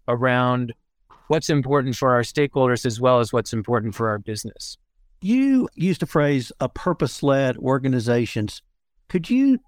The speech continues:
Speaker 2: discuss the example I've heard you utilize of Unilever as how that impacts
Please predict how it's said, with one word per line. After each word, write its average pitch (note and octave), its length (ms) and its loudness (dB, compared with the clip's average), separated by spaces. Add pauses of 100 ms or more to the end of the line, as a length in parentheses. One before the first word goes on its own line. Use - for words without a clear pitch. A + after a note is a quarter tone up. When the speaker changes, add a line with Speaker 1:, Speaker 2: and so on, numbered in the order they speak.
Speaker 2:
discuss D#3+ 460 0
the D3 140 4
example C#3+ 440 0
I've B2+ 200 2
heard C3 280 -2
you D#3 460 -2
utilize A#2 580 0
of G#2 120 0
Unilever A2+ 920 0 (460)
as A#2+ 220 0
how D3+ 300 0
that B2+ 220 0
impacts C#3 720 -4